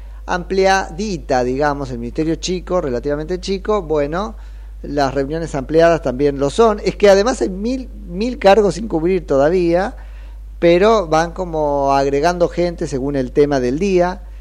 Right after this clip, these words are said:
Y, mm, no sé si habrá reunión mañana, por ahí hay reunión los lunes. Digo, seguimos tratando de ver cómo va a ser la técnica de gestión del presidente Milei, pero es alguien que, este,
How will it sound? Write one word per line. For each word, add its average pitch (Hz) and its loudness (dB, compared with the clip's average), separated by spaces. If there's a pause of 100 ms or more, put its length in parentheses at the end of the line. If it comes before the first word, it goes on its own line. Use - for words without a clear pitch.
(1040)
Y, 156 0
mm, 135 -8 (380)
no 151 -4
sé 151 -6
si 147 -8
habrá 143 0
reunión 143 -6
mañana, 165 -2
por 131 -4
ahí 147 0
hay 160 0
reunión 143 -6
los 143 -2
lunes. 160 -4
Digo, 156 0
seguimos 175 -4 (160)
tratando 160 2
de 156 2
ver 160 4
cómo 147 2
va 139 4
a 131 2
ser 151 4
la 120 -2
técnica 139 -2
de 123 -8
gestión 131 -4
del 127 -4
presidente 117 -8
Milei, 143 0
pero 147 -2
es 123 -4
alguien 131 -6
que, 123 -4 (580)
este, 127 -8